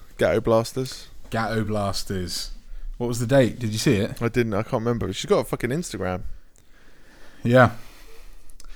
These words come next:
Speaker 2: Yeah, go, uh, follow, follow Jane Kemp. Follow Jane Cakes forty-seven. Or, uh, g-, Ghetto Blasters on, uh, Instagram, if you just do a search for that.
Speaker 1: We were supposed
Speaker 2: Check
Speaker 1: to
Speaker 2: out the
Speaker 1: actually,
Speaker 2: cakes.
Speaker 1: I forgot,
Speaker 2: Buy
Speaker 1: I've,
Speaker 2: cakes.
Speaker 1: I've been, um,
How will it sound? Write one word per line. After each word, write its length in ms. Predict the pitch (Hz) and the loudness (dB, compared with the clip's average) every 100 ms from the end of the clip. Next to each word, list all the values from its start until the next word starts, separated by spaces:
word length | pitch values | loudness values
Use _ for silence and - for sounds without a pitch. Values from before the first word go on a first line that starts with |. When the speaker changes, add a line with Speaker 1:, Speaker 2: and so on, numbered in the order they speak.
| - - - - | -10 -8 -8 0
Speaker 2:
Yeah, 260 | 120 117 - | 4 6 4
go, 360 | 131 131 127 | 6 8 8
uh, 100 | - | 4
follow, 520 | - 143 135 123 123 | 2 6 6 8 6
follow 340 | - 143 135 120 | 4 4 6 6
Jane 340 | 113 123 117 | 4 4 4
Kemp. 300 | 113 123 110 | 2 0 0
Follow 260 | - 135 127 | 0 0 2
Jane 440 | 117 127 120 120 | 2 2 4 4
Cakes 440 | 117 131 113 113 - | 2 0 0 -2 -8
forty-seven. 840 | - 113 101 - 120 101 90 107 - - - - - | -2 -2 -2 -2 -2 -2 -4 -6 -8 -14 -16 -16 -8
Or, 260 | - 104 - | -2 0 0
uh, 280 | 50 71 98 - 110 | -2 -2 -2 -4 -10
g-, 80 | - - - - - - - | -14 -18 -18 -18 -20 -16 -8
Ghetto 400 | - 113 - 101 | -2 -2 0 -2
Blasters 800 | 95 95 90 - - 87 90 - - | -2 -2 -4 -4 -4 -4 -4 -8 -8
on, 300 | - 95 95 | -4 -2 -2
uh, 200 | 92 92 101 | -2 -2 -4
Instagram, 600 | 98 - 92 92 92 90 - | -6 -6 -8 -4 -6 -6 -12
if 120 | - | -10
you 60 | 104 | -8
just 280 | 98 - | -8 -8
do 120 | 110 98 | -8 -6
a 40 | |
search 320 | - 98 92 | -4 -6 -8
for 100 | - | -8
that. 200 | 92 92 - - | -6 -6 -10 4
Speaker 1:
We 140 | 139 | 6
were 100 | 202 | 8
supposed 240 | - 180 139 | 6 0 2
Speaker 2:
Check 140 | 101 | 0
Speaker 1:
to 60 | 107 | 0
Speaker 2:
out 80 | - | 0
the 60 | |
Speaker 1:
actually, 240 | 156 104 113 | 0 0 0
Speaker 2:
cakes. 200 | 107 - | 0 -2
Speaker 1:
I 100 | 117 | -2
forgot, 360 | 120 135 127 | 0 4 4
Speaker 2:
Buy 60 | 76 | 4
Speaker 1:
I've, 60 | 107 | 0
Speaker 2:
cakes. 180 | - - | 0 0
Speaker 1:
I've 180 | 117 | 0
been, 220 | 120 113 110 | 2 2 2
um, 680 | 107 107 107 104 104 110 | 2 2 -2 -4 -6 -8